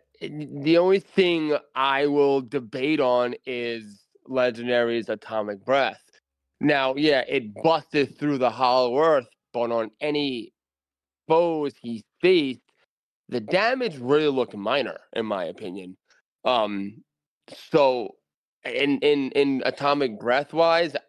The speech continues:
I think G M K got that. He'll nuke the shit out of him. But altogether, I'm gonna go with Legendary.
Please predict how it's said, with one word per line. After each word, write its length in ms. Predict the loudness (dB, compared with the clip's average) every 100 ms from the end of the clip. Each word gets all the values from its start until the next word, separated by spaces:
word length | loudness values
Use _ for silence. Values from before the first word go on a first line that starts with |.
| -6
I 120 | -4
think 340 | -2 -2 -4
G 240 | -4 0 2
M 140 | 0
K 240 | 0 -2 0
got 300 | 0 0 0
that. 240 | 2 2
He'll 260 | -2 -6 -6
nuke 380 | -10 -8 -8 -8
the 80 |
shit 280 | -14 -4 0
out 140 | 2 0
of 120 | 0
him. 140 | -4 -8 _ _ -2
But 240 | 2 2 -2 _ -20 _ _ _ _
altogether, 800 | 2 2 0 2 4 4 2 0 -4 _ _ _ _
I'm 380 | -8 -2 -2 2
gonna 240 | 2 2
go 180 | 2 2
with 80 | 2
Legendary. 680 | 2 0 -2 -2 -4 -10